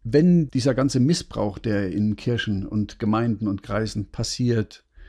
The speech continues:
das kann geistlicher Missbrauch sein, das kann seelischer Missbrauch sein, das kann auch physischer und körperlich sexueller Missbrauch sein.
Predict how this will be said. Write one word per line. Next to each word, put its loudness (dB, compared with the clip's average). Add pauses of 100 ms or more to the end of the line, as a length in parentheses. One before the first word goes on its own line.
(200)
das -6
kann 0
geistlicher 0
Missbrauch -4
sein, -4
das -4
kann 0
seelischer 0
Missbrauch -4
sein, -2
das -4
kann -2
auch -6
physischer -2
und -4
körperlich -2
sexueller -2
Missbrauch -4
sein. -6